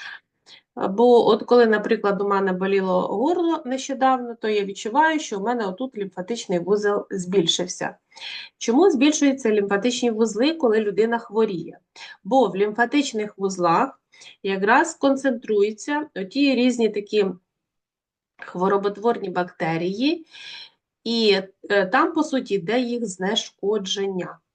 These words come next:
Е, тобто це нормально, коли збільшується лімфоузол, але нормально, коли, е, ну, коли людина перехворіває, то він, ну, якби стає на своє місце. Тобто це як такий сигнал.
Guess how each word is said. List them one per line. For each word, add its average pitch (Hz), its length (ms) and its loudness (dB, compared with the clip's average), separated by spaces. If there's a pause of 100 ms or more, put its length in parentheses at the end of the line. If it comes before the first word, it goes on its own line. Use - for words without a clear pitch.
(480)
Е, 180 180 0
тобто 208 300 -2
це 269 220 4
нормально, 262 600 4
коли 190 280 -2
збільшується 190 760 -2
лімфоузол, 262 720 0 (160)
але 202 260 2
нормально, 226 680 0 (100)
коли, 202 460 -2 (460)
е, 214 200 -8
ну, 262 140 -2
коли 196 220 -4
людина 185 380 -4
перехворіває, 180 1080 -2
то 190 160 -4
він, 240 320 0 (180)
ну, 247 200 0
якби 175 680 -4
стає 190 400 -2
на 226 140 -2
своє 190 320 -4
місце. 185 480 -4 (720)
Тобто 202 320 -2
це 247 240 4
як 220 200 4
такий 220 280 0
сигнал. 208 680 0